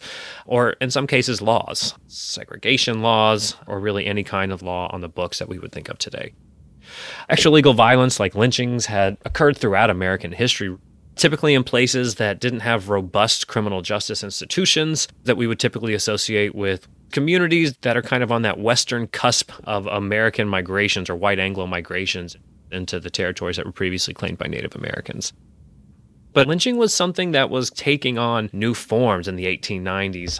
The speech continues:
and early twentieth century. We know about those legal things, right? The segregation laws, the disenfranchisement laws, and they were clearly racially biased and racist in design and implementation. But it's this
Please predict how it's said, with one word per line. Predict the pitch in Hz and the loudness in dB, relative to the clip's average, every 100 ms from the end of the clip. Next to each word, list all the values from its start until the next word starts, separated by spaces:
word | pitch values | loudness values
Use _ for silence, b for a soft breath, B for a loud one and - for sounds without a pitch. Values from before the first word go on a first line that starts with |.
| - | -10
and | 101 92 | -14 -10
early | 98 92 90 | -8 -8 -8
twentieth | - 92 92 | -8 -6 -4
century. | - 117 135 95 85 _ _ - - - - | -2 0 0 -4 -6 _ _ -20 -20 -20 -6
We | 123 120 | -2 0
know | 127 151 175 | 2 2 2
about | 135 120 113 | 2 2 2
those | 107 101 | 0 -4
legal | 98 113 107 98 | -2 0 0 -2
things, | - 98 76 - - - | -2 -4 -6 -12 -12 -6
right? | 92 | -6
The | 101 | -4
segregation | - 110 104 101 95 98 | -4 -2 0 0 0 -2
laws, | 98 95 | -2 -2
the | 90 | -4
disenfranchisement | 92 90 90 87 80 - - - - | -6 -6 -6 -8 -6 -6 -8 -12 -10
laws, | - - - B B | -8 -8 -10 B B
and | 98 101 | -6 -2
they | 98 | -2
were | 95 | -2
clearly | - 135 123 104 | -2 2 4 2
racially | 92 95 - 87 | -2 -4 -4 -6
biased | - 120 123 117 - - - | 2 4 6 4 0 -6 -10
and | 92 82 | -10 -6
racist | 87 92 123 139 - - 113 | -4 0 6 6 6 0 -6
in | 101 | -6
design | 92 95 95 98 | -4 -2 0 0
and | 90 | -2
implementation. | 92 90 87 - 143 139 147 139 B B B | -6 -6 -6 2 4 4 2 -2 B B B
But | 160 | -4
it's | 160 160 | -2 -2
this | - | -4